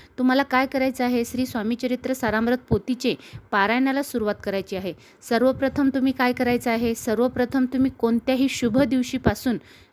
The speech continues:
श्री स्वामी चरित्र सारामृत पोथीला सुरुवात करायची आहे. सगळ्यात अगोदर तुम्ही संकल्प करायचा आहे. तुम्हाला कुठलीही अडचण असेल, कौटुंबिक अडचण असेल, मुलाची असेल, शिक्षणाची असेल,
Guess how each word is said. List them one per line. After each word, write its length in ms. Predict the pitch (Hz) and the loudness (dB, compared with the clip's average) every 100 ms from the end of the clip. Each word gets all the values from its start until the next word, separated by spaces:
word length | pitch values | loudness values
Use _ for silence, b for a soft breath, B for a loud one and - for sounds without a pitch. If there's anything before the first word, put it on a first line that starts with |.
| _ | _
श्री 200 | - 269 | -4 -4
स्वामी 300 | 262 214 233 | 0 0 0
चरित्र 360 | 233 247 240 254 | 0 -2 0 -2
सारामृत 420 | 247 214 226 233 - | 0 0 0 -2 2
पोथीला 380 | 226 220 254 277 | 0 2 0 0
सुरुवात 340 | - 226 196 196 | -2 -2 -2 -2
करायची 340 | 208 190 185 190 | -2 -4 -2 -4
आहे. 160 | 185 - B B | -4 -6 B B
सगळ्यात 400 | - 220 202 262 262 | -6 -2 2 0 0
अगोदर 440 | 214 202 233 240 180 - | -2 0 0 0 -2 -2
तुम्ही 180 | 233 269 | 0 0
संकल्प 540 | - 208 208 262 262 | 0 -2 0 0 0
करायचा 420 | 254 214 196 190 | 0 0 -2 -2
आहे. 160 | 185 185 - B B | -4 -6 -10 B B
तुम्हाला 240 | 247 247 262 | -2 0 0
कुठलीही 600 | - 277 269 262 277 294 | -2 -8 -2 0 2 2
अडचण 360 | 269 240 226 214 | 2 0 -2 -4
असेल, 240 | 202 185 - | -4 -6 -2
कौटुंबिक 540 | 220 214 220 220 233 | -2 -2 -2 -2 0
अडचण 300 | 214 202 214 | 0 0 -2
असेल, 280 | 202 - 214 | -2 -2 -2
मुलाची 500 | 214 220 220 208 220 | 0 2 2 0 -4
असेल, 320 | 202 - 208 208 | -4 -2 -6 -4
शिक्षणाची 680 | 226 214 233 214 214 220 | -8 -6 -4 -4 -4 -2
असेल, 300 | 202 202 208 | -2 -2 -4